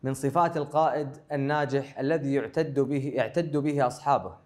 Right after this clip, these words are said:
المقدرة الفائقة للنبي صلى الله عليه وسلم في التنظيم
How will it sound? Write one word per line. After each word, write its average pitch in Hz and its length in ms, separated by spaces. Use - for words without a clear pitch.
المقدرة 156 580
الفائقة 165 540
للنبي 151 500
صلى 151 280
الله 139 420
عليه 131 300
وسلم 139 720
في 147 100
التنظيم 143 760